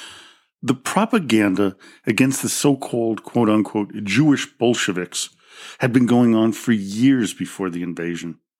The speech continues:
Nazi Wehrmacht troops were told that they should target Jewish Bolshevik subhumans,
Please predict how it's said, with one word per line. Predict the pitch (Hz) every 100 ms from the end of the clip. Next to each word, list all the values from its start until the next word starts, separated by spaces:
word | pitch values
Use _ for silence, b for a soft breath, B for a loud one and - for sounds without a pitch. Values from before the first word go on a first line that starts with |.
| _ _ _ _ B B B B -
Nazi | 117 143 - 127
Wehrmacht | 104 117 117 110 -
troops | - 110 - 104
were |
told | - - 107
that | 95
they | 92 98
should | - 90
target | - 107 98 92 - B B B B
Jewish | - 131 160 143 - - _ _
Bolshevik | 131 139 - 113 120
subhumans, | - - 101 - 95 85 80 -